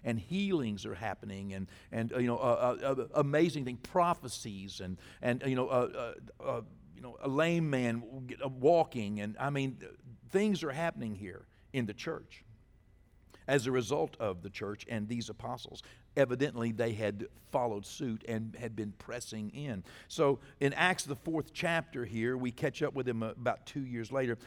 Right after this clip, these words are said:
uh, and it says, "And with great power, the apostles gave witness to the resurrection of the Lord, and great grace was upon them all." Great grace, that's what we're talking about tonight.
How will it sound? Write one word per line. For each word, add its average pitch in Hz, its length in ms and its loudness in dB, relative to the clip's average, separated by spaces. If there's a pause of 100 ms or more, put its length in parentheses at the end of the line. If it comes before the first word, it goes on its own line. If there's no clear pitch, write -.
(220)
uh, 131 200 4
and 147 120 4
it 135 100 -4
says, 160 380 4 (200)
"And 180 220 6
with 170 180 6
great 208 460 6
power, 175 640 8 (1600)
the 143 180 4
apostles 196 640 6
gave 151 300 6
witness 131 840 2 (240)
to 180 120 6
the 156 100 6
resurrection 185 760 8
of 180 140 6
the 156 80 4
Lord, 143 640 10 (200)
and 139 260 4
great 160 580 6
grace 135 640 4
was 127 180 0
upon 135 360 0
them 139 180 2
all." 135 300 0
Great 156 400 0
grace, 143 400 -2
that's 151 200 -4
what 147 140 -6
we're 139 100 -2
talking - 380 -4
about 107 240 -2
tonight. 98 360 -4